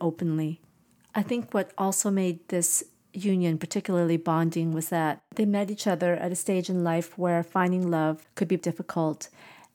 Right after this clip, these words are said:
and they each had experienced a stretch of loneliness prior to connecting. Now, this is not to say that a relationship that comes from a place of lack or imbalance,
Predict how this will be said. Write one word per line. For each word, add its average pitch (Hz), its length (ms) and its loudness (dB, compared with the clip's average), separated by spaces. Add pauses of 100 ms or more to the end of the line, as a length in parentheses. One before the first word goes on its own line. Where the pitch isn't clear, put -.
and 175 640 2
they 185 480 0
each 208 280 -4
had 165 440 2 (180)
experienced 175 720 0
a 190 80 0
stretch 165 420 0
of 190 140 -4
loneliness 175 800 2 (260)
prior 170 480 2
to 165 240 -4
connecting. 156 640 -2 (640)
Now, 214 180 4
this 233 240 0
is - 140 -2
not 269 180 2
to 226 80 -4
say 202 360 2
that 202 200 0
a 180 60 2
relationship 185 760 2
that 156 140 -2
comes 190 380 2
from 190 180 0
a 175 60 2
place 185 520 -2 (100)
of 180 420 2
lack 208 480 0 (140)
or 202 420 4
imbalance, 190 760 4